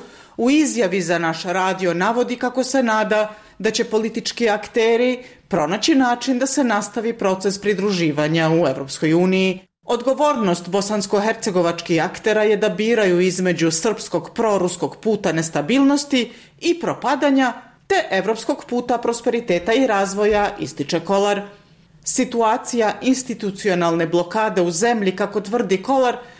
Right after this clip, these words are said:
očigledno dovodi u opasnost ispunjenje neophodnih uslova za uspešan nastavak procesa pristupanja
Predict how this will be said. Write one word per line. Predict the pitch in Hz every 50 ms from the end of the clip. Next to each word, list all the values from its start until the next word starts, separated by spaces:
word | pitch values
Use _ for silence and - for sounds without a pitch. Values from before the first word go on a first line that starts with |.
| - - _
očigledno | - 233 233 - 262 220 240 254 262 240 240 247 240
dovodi | 202 208 233 226 226 226 208 196 226
u | 220 208
opasnost | 208 202 - 226 220 233 254 - - 294 285 285 -
ispunjenje | 214 196 - - 202 196 196 196 196 196 196 202 202
neophodnih | 196 202 214 220 208 - - - 185 180 180 185 190 190 196
uslova | - 233 220 - - 220 196 180 196 196
za | 190 185 233 - -
uspešan | 247 247 - - - 247 247 - 254 233 220
nastavak | 208 202 202 202 - - 202 165 170 170 -
procesa | - 196 175 180 185 175 170 - 175
pristupanja | - - 156 151 - - 294 277 277 - 269 247 247 254 247 240